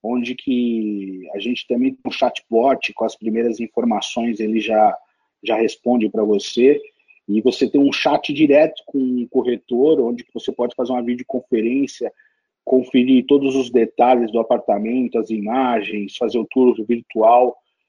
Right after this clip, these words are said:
Isso a gente tá muito bem preparado, então as nossas vendas cem por cento digitais crescem muito, as redes sociais nossas também, pode acompanhar,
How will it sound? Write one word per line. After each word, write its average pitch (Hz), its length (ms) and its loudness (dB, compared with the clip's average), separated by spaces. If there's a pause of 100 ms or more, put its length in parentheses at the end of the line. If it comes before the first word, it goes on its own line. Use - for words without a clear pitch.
(100)
Isso 123 220 -2
a 127 40 2
gente 143 200 -4
tá 156 100 2
muito 151 300 -4
bem 151 180 2
preparado, 117 840 0
então 117 800 -10 (120)
as 104 140 -6
nossas 120 360 -8
vendas 123 440 -4 (640)
cem - 240 0
por 139 160 -4
cento 143 300 -2
digitais 123 560 -2
crescem 135 560 0
muito, 113 1080 -2
as 107 140 0
redes 127 240 -2
sociais 120 560 -2
nossas 117 440 -2
também, 113 500 -6
pode 120 180 4
acompanhar, 113 640 0